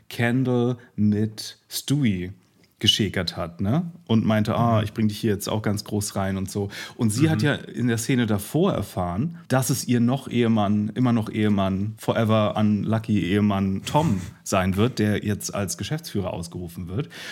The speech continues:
Speaker 1: Und sie
Speaker 2: Mhm.
Speaker 1: sucht sich sozusagen das kleinere von den beiden Übeln aus. Also will sie irgendwie wieder das Mädchen unter den Geschwistern sein, das am Ende wieder ausgebotet wird von den beiden Brüdern, die jetzt mit ihren Jungs wieder den Laden
Speaker 2: Mhm.
Speaker 1: schmeißen?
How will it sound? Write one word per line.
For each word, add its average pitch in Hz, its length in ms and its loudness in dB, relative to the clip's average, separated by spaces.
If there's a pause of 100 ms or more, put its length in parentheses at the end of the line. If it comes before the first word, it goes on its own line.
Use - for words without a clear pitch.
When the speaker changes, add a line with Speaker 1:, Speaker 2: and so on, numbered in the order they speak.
(120)
Speaker 1:
Und 110 140 2
sie 131 300 2
Speaker 2:
Mhm. - 40 2
Speaker 1:
sucht 139 260 0
sich 127 140 0
sozusagen 113 560 2
das 107 220 0
kleinere 127 520 2
von 113 460 0
den 107 180 4
beiden 104 320 2
Übeln 131 360 0
aus. 85 360 -6
Also 104 440 2
will 127 220 2
sie 123 200 0
irgendwie 113 580 -2
wieder 117 200 4
das 107 180 2
Mädchen 135 340 2
unter 113 200 2
den 110 120 4
Geschwistern 120 480 2
sein, 147 220 2
das 135 140 -4
am 117 80 -2
Ende 120 240 -2
wieder 113 160 0
ausgebotet 139 680 0
wird 131 160 0
von - 140 -2
den 110 100 4
beiden 104 260 2
Brüdern, 165 380 2
die 170 120 0
jetzt - 320 -6 (100)
mit 113 240 -2
ihren 120 300 2
Jungs 135 340 0
wieder 147 320 2
den 139 160 -4
Laden 139 360 -2
Speaker 2:
Mhm. - 100 -8
Speaker 1:
schmeißen? 120 500 0